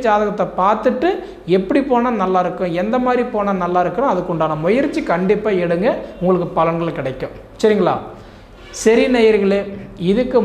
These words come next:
முன்னாடி நம்மளுடைய சேனலை சப்ஸ்கிரைப்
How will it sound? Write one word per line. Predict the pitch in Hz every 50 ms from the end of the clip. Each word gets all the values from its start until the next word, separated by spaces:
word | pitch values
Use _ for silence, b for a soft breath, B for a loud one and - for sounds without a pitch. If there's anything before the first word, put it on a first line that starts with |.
| 196 190
முன்னாடி | 190 196 196 196 185 180 190 - - - - - B B B B B - 160
நம்மளுடைய | 175 202 220 247 240 233 226 220 214 196 214 - -
சேனலை | 190 190 202 196 196 185 180 185 - - - - - - - - -
சப்ஸ்கிரைப் | 185 185 - - - 247 240 247 240